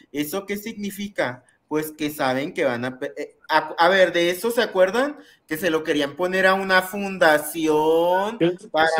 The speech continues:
Speaker 2: quiero,
Speaker 1: mujeres.
Speaker 2: sí quiero, eh, si me permiten, y más que nada es por la información, si me permites, Gil, con respecto a la pregunta que leí hace un momento.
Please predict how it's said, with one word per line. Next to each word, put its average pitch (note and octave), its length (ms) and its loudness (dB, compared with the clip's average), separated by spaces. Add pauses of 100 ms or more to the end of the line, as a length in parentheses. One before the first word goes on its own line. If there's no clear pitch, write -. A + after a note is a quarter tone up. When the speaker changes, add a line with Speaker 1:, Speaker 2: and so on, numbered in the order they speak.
Speaker 2:
quiero, F3 280 0
Speaker 1:
mujeres. F#3+ 1080 -2 (640)
Speaker 2:
sí D3 200 -6
quiero, E3+ 440 0
eh, D3 300 0
si D3 140 -4
me C#3 120 0
permiten, D#3 560 -2
y D3+ 180 -6
más C#3+ 200 0
que F3 100 0
nada E3 220 0
es E3 80 -4
por E3 160 -4
la D3 80 -4
información, C3+ 640 -4
si C#3+ 120 -12
me A#2+ 120 -6
permites, B2+ 600 -8
Gil, A#2+ 220 -8 (480)
con B2+ 220 -4
respecto B2 460 -4
a - 20 -2
la A#2+ 160 -2
pregunta B2+ 460 -2
que C#3 100 -2
leí A#2+ 220 0
hace B2+ 240 -2
un C3 80 -4
momento. B2+ 640 -4